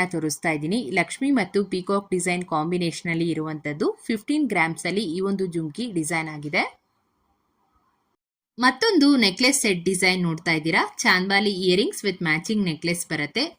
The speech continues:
ಟ್ವೆಂಟಿ ಫೋರ್ ಗ್ರಾಮ್ಸ್‌ಗೆ ಇಷ್ಟು ಗ್ರ್ಯಾಂಡ್ ಲುಕಿಂಗ್ ನೆಕ್ಲೆಸ್ ಸೆಟ್ ನ ನೀವು ಮಾಡಿಸ್ಕೋಬಹುದು.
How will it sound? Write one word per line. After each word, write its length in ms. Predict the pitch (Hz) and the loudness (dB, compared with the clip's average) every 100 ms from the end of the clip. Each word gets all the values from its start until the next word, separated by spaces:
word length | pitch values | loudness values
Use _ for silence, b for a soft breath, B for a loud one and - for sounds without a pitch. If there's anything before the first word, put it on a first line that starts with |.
| _ | _
ಟ್ವೆಂಟಿ 300 | 240 254 392 | -4 0 0
ಫೋರ್ 240 | 392 349 | 2 0
ಗ್ರಾಮ್ಸ್‌ಗೆ 540 | 233 196 165 165 - 214 | 2 4 4 0 -2 0
ಇಷ್ಟು 420 | 143 190 - 285 | 0 -2 0 0
ಗ್ರ್ಯಾಂಡ್ 360 | 185 170 202 185 | 4 2 2 -2
ಲುಕಿಂಗ್ 340 | 180 196 185 | -2 -2 -2
ನೆಕ್ಲೆಸ್ 380 | 160 165 190 180 | -4 -4 -6 -4
ಸೆಟ್ 260 | 165 - | -6 -4
ನ 40 | 170 160 | -4 -4
ನೀವು 280 | 151 214 | -4 -4
ಮಾಡಿಸ್ಕೋಬಹುದು. 1000 | 294 165 156 - 156 156 151 190 539 - | -4 -4 -6 -8 -8 -6 -4 -4 -6 -10